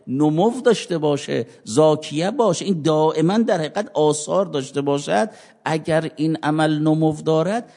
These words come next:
یه دانه عمل، یعنی یه عمل باعث می‌شه هفت خوشه، هفت راه باز می‌شود، هر راهی صد راه ازش باز می‌شود. خیلی، اون وقت اگر انسان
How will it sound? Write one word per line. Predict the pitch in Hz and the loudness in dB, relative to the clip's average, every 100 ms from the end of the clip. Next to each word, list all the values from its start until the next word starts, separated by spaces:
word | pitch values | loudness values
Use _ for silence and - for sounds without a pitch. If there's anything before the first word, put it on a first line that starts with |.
| _ | _
یه | 120 139 170 | -10 -4 -4
دانه | 139 165 165 160 165 147 | 0 0 2 0 -2 -4
عمل، | 151 185 220 | -2 -2 -2
یعنی | 175 165 | -2 -4
یه | 160 156 | -4 -6
عمل | 156 190 220 | -4 -4 -4
باعث | 165 160 220 - 170 | -4 -4 -4 -6 -10
می‌شه | 156 147 | -14 -8
هفت | 165 214 - | -4 -6 -8
خوشه، | 277 247 233 208 214 - _ | -12 -8 -6 -4 -6 -10 _
هفت | 202 240 - 220 | -2 -2 -2 0
راه | 226 208 165 160 | 4 4 2 -2
باز | 170 147 | -2 -4
می‌شود، | 156 143 143 135 113 - _ _ | -8 -8 -6 -4 -6 -10 _ _
هر | 147 196 | -4 -2
راهی | 214 214 240 233 254 | 0 2 2 2 -2
صد | - - 247 262 208 | -6 -4 0 0 0
راه | 190 185 160 | 0 0 0
ازش | 160 156 - | -2 -2 -4
باز | 151 151 135 | -4 -2 -2
می‌شود. | 135 127 117 117 95 - _ _ | -6 -4 -4 -4 -8 -10 _ _
خیلی، | - - - 107 120 160 - _ | -20 -20 -4 -2 -2 -4 -10 _
اون | 170 | 2
وقت | 226 233 - | 2 2 2
اگر | 233 226 196 160 | 0 4 2 4
انسان | 151 139 143 135 | 0 0 -2 -2